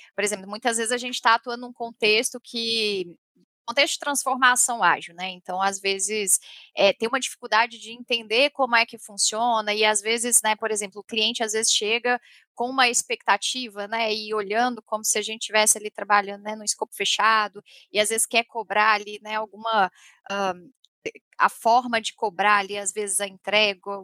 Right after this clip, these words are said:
e, e, e, e um cronograma, enfim. Então, assim, toda essa parte, às vezes, de negociar, de, é, de, de, às vezes, ir mostrando, né, que, pô,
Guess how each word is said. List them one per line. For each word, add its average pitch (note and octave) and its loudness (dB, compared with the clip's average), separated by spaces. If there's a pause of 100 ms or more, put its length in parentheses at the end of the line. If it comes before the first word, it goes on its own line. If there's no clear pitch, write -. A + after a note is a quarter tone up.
e, G3+ -14
e, F#3+ -14
e, - -20
e G#3+ -6
um A#3 -6
cronograma, G3+ 4
enfim. G#3+ -6
Então, G3+ -2
assim, G#3+ 0
toda A3+ 0
essa A#3 2
parte, G#3 0
às F#3+ -10
vezes, G3+ -8
de G3 -16
negociar, G3 0
de, G3 -10 (500)
é, F#3+ 4 (260)
de, - -2
de, A3+ -2
às A3+ 2
vezes, B3 2
ir C#4 -6
mostrando, C4 -2
né, A#3+ 2
que, G3 -6 (100)
pô, G#3+ 2